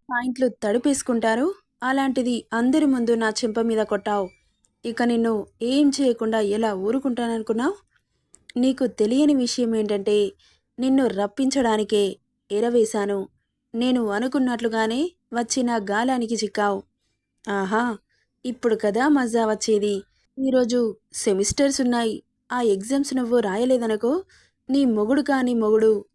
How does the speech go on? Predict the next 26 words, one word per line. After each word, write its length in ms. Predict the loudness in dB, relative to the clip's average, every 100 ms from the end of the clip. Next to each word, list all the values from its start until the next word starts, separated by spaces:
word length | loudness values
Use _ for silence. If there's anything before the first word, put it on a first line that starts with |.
| -4
నీకు 240 | -2 -2
పిండం 440 | -2 -2 0 0 0
పెడతాడే, 580 | 0 0 0 2 0 -2 _ _ _ -6
ఆ 120 | -4
విషయం 520 | -2 -4 0 0 0
నీకు 280 | -2 0 0
తెలుసు. 500 | 0 0 2 0 -2 _ _ _ _ -6
ఈ 120 | -4
గొడవలో 480 | -2 0 2 4 2
దూరకు" 420 | 2 2 2 0
అని 360 | 0 0 -2 -6 _ _ _ -2
చిలక్కి 340 | 0 0 0 0
చెప్పినట్లు 380 | 0 0 -2 -2
చెప్పాడు. 560 | -2 -4 -2 0 0 -2 _ _ _ -4
"కానీ 300 | -2 0 -2
నువ్వేం 360 | -2 -2 -2 2
చేశావ్? 340 | 0 0 -2 -4 -8 _ _ _ _ 2
పోయి 240 | 2 2
పోయి 320 | 2 2 2
నన్నే 360 | 0 -2 -2 -2
కిలికావ్. 520 | 0 0 0 -2 -4 -12 _ _ _ -6
ఇంత 200 | -2 0 0
పెద్ద 200 | 0 2
రౌడీ 440 | 2 2 2 0
కమ్ 200 | 0 -2
స్టూడెంట్ని 680 | -2 0 2 2 0 -2 -4